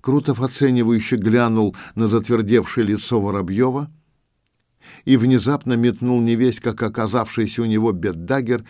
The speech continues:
через всю комнату в стену. Нож сочно вошел в деревянную обивку стены, пробив глаз нарисованного детскими руками на картоне клоуна.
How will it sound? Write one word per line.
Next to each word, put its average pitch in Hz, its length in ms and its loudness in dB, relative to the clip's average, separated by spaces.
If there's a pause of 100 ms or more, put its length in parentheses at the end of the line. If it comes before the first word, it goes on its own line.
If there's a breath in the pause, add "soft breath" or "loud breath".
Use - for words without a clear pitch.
(140 loud breath)
через 110 320 2
всю - 260 -2
комнату 107 540 -2
в 95 100 -8
стену. 80 520 -10 (800)
Нож 123 400 0
сочно - 540 -2
вошел 117 360 0
в 101 80 -2
деревянную 110 600 4
обивку 107 480 0
стены, 123 560 -2 (200 loud breath)
пробив 113 420 2
глаз 113 360 0
нарисованного 110 880 0 (140 soft breath)
детскими 104 500 -2
руками 101 420 -4
на 104 140 -6
картоне 101 480 -6
клоуна. 95 720 -4